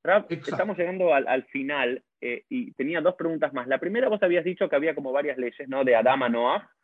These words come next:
Speaker 1: y de Noah a la entrega del pueblo de Israel, eh, de la Torá. Abraham, en esta categoría, supuestamente era un Ben Noah,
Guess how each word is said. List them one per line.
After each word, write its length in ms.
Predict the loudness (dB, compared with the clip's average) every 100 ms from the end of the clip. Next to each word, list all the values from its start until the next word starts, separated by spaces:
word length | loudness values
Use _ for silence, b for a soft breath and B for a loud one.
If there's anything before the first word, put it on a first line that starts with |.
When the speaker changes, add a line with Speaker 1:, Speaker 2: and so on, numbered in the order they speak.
| b b -2
Speaker 1:
y 140 | 2
de 100 | 2
Noah 400 | 2 2 0 -4 -2
a 180 | 0
la 120 | 0 -2
entrega 340 | -4 -2 0
del 120 | -2
pueblo 260 | -4 -6 -6
de 40 |
Israel, 560 | -6 -2 0 2 0 -4 _ _
eh, 440 | -4 -2 -2 -6 -6
de 120 | -2
la 140 | 0
Torá. 380 | 0 0 0 -4 _ _ _ 0
Abraham, 480 | 2 2 0 -4 -6
en 160 | -14 -12
esta 180 | -8
categoría, 580 | -8 -6 -6 -4 -4 -6 -10
supuestamente 580 | -12 -8 -6 -6 -6
era 80 | -4
un 100 | 0
Ben 220 | 0 2
Noah, 380 | 2 2 0 -2